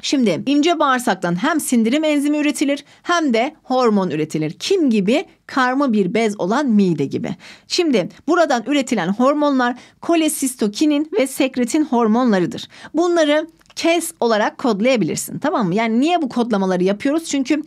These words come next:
buradan sonra artık hormon üretimi ya da sindirim enzimi üretimi yapılan yerler bize sorulabilir ve buralar karıştığı için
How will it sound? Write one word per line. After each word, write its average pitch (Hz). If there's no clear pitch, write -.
buradan 285
sonra 247
artık 247
hormon 226
üretimi 196
ya 226
da 240
sindirim 240
enzimi 214
üretimi 208
yapılan 233
yerler 208
bize 233
sorulabilir 226
ve 233
buralar 247
karıştığı 214
için 202